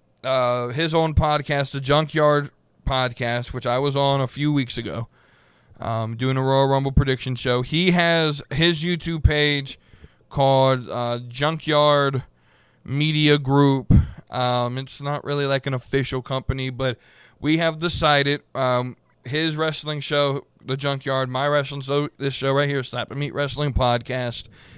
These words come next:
and we're actually starting a sports show with me, my brother,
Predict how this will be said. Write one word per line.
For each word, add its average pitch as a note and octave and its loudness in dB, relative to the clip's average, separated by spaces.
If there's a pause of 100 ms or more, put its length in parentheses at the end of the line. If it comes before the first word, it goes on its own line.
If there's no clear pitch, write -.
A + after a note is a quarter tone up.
(340)
and C3+ 0
we're C#3 2
actually C#3+ 4
starting D3+ 4
a C#3 2
sports - 2
show D#3 0
with C#3+ -2
me, D3+ -2
my C#3+ 0
brother, C#3 2